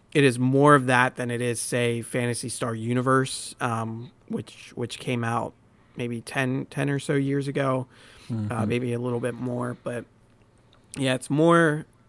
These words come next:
Speaker 1: more close to the original Phantasy Star, and, and it's just a ton of fun. I love the, just the gameplay loop in these games. Like, you just, you know, you go out, um, you know, you, you kill things, you kill bosses, monsters,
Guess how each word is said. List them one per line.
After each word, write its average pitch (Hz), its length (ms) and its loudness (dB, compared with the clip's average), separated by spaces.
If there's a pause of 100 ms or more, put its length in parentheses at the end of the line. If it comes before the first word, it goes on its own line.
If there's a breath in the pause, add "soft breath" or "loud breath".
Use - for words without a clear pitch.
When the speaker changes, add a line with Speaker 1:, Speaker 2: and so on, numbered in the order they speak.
(100)
Speaker 1:
more 190 220 4
close 170 340 4
to 156 120 0
the 139 160 4
original 127 360 2
Phantasy 123 420 -6
Star, 117 500 -6 (560 soft breath)
and, 120 460 2 (160)
and 143 140 4
it's 165 140 0
just 160 220 -2
a 123 40 -4
ton 120 240 -2
of 113 80 -2
fun. 120 280 -4
I 180 120 0
love 120 720 2
the, 120 280 -2
just - 280 -6
the 135 80 -2
gameplay 120 580 -4
loop 117 360 -8
in 123 140 -4
these 120 240 -6
games. 117 460 -6
Like, 117 220 -10
you 120 80 -8
just, 127 200 -6 (300)
you 135 140 -2
know, 120 240 -6
you 120 180 -8
go 147 260 6
out, 131 320 4 (720 loud breath)
um, 117 500 2 (200)
you 127 100 0
know, 120 100 0
you, 110 360 -8
you 110 140 -10
kill 151 260 4
things, 139 380 2
you - 80 -10
kill 117 220 -6
bosses, 135 520 2
monsters, 120 920 -2